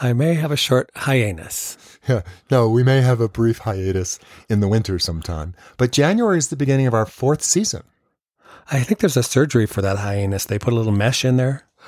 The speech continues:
Speaker 2: I think they do.
Speaker 1: Oh, no, that's
Speaker 2: I have
Speaker 1: a
Speaker 2: a hiatus hernia.
Speaker 1: <laughs> That's a hernia.
Speaker 2: We're going on hiatus.
Speaker 1: <laughs> Yes, we are.
Speaker 2: Potentially. Maybe,
Speaker 1: Yeah.
Speaker 2: maybe not. It depends.
Speaker 1: We're mulling it around.
Speaker 2: Yeah, if winter becomes a little, you know, too much or something, we might take a little
Speaker 1: Right.
Speaker 2: break for one, one month, but, uh, we'll let you know.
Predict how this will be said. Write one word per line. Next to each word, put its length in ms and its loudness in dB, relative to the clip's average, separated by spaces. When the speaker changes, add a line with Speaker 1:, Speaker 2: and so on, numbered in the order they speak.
Speaker 2:
I 100 2
think 320 -4
they 100 -10
do. 280 -10
Speaker 1:
Oh, 180 0
no, 160 2
that's 220 2
Speaker 2:
I 20 2
have 40 4
Speaker 1:
a 20 2
Speaker 2:
a 200 0
hiatus 340 0
hernia. 440 0
Speaker 1:
<laughs> 100 -18
That's 200 -2
a 100 2
hernia. 420 -2
Speaker 2:
We're 80 2
going 300 2
on 140 0
hiatus. 760 0
Speaker 1:
<laughs> 40 -14
Yes, 400 -4
we 60 -6
are. 60 -6
Speaker 2:
Potentially. 520 -4
Maybe, 160 4
Speaker 1:
Yeah. 160 4
Speaker 2:
maybe 180 -2
not. 240 -4
It 80 -4
depends. 560 -6
Speaker 1:
We're 240 4
mulling 380 2
it 100 0
around. 380 -4
Speaker 2:
Yeah, 180 2
if 140 -2
winter 240 2
becomes 440 0
a 80 2
little, 400 0
you 80 -2
know, 120 4
too 200 0
much 360 0
or 60 -4
something, 340 -2
we 120 2
might 160 2
take 180 0
a 40 4
little 220 0
Speaker 1:
Right. 80 2
Speaker 2:
break 180 2
for 180 -2
one, 300 -2
one 220 -2
month, 280 -4
but, 320 -6
uh, 240 -4
we'll 160 2
let 220 2
you 60 -2
know. 200 -6